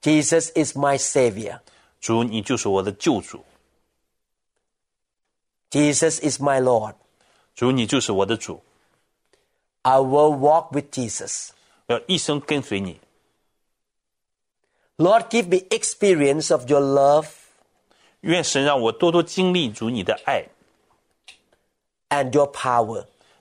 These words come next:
Speaker 2: 你的能力。
Speaker 1: I will go to church.
Speaker 2: 我会定期地去到教会。
Speaker 1: I will study the Bible.
Speaker 2: 我读，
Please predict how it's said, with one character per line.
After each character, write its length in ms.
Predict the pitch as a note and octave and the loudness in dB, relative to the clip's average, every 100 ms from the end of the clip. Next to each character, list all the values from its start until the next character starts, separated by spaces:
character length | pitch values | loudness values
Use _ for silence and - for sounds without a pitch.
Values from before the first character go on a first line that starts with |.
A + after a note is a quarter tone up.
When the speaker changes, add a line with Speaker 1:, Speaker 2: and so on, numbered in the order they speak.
| - | -6
Speaker 2:
你 80 | A2 | -2
的 100 | A2 | 0
能 260 | G#2+ G2+ | 0 0
力。 240 | D#3 C3 - _ _ _ _ _ _ _ _ _ _ _ _ _ _ _ _ _ _ _ _ _ _ - | -2 -4 -12 _ _ _ _ _ _ _ _ _ _ _ _ _ _ _ _ _ _ _ _ _ _ -2
Speaker 1:
I 160 | C3 | 0
will 140 | C#3 C#3+ | 2 0
go 180 | D#3+ | 0
to 120 | D#3+ E3+ | -2 -4
church. 640 | - F#3+ G#3 A3 - - - _ _ _ _ - | 2 4 4 2 -6 -12 -16 _ _ _ _ -4
Speaker 2:
我 80 | G#2+ | -2
会 180 | C#3 | -2
定 300 | A2+ - F3+ | -2 -2 -4
期 180 | A2+ - | -4 -6
地 240 | A#2+ F2 - _ - | -4 -4 -8 _ -8
去 120 | D3 | -4
到 120 | A#2 | -2
教 180 | - C3 | 0 0
会。 320 | - A2+ - _ _ _ _ _ _ _ _ _ _ _ _ _ _ _ _ _ _ | 0 -4 -6 _ _ _ _ _ _ _ _ _ _ _ _ _ _ _ _ _ _
Speaker 1:
I 160 | A#2+ B2 | 0 2
will 140 | A#2+ | 2
study 400 | A#2+ - F3+ F3+ | 0 0 0 0
the 120 | F#3 | 0
Bible. 540 | D#3+ E3+ E3+ G3+ A3+ - _ _ _ _ | 0 0 2 2 0 -4 _ _ _ _
Speaker 2:
我 60 | A2 | -10
读， 220 | - A2+ | -2 -2